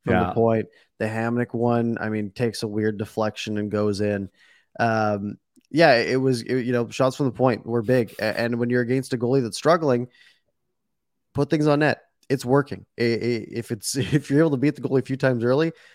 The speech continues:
Speaker 1: just keep putting
Speaker 2: Yeah.
Speaker 1: pucks on the net, right? They're not pulling them. They're not putting Mrazek in. Um, so keep firing stuff at the net and, and hope it works out. And, uh, it did, and they needed it to, because like I said, Toronto had a ton of offensive going. I mean,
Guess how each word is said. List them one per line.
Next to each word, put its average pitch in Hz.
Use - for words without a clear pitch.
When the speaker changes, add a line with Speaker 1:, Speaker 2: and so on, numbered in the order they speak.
Speaker 1:
just -
keep 220
putting 220
Speaker 2:
Yeah. -
Speaker 1:
pucks 190
on 175
the 135
net, 107
right? 123
They're 151
not 202
pulling 151
them. 101
They're 110
not 147
putting 160
Mrazek 110
in. 104
Um, 107
so 120
keep 139
firing 127
stuff 135
at -
the 127
net 113
and, 104
and 107
hope 120
it 113
works 104
out. 127
And, 98
uh, 98
it 107
did, 127
and 101
they 117
needed 143
it 113
to, 107
because 104
like 123
I 113
said, 104
Toronto 120
had 110
a 110
ton 127
of 113
offensive 110
going. 117
I 101
mean, 104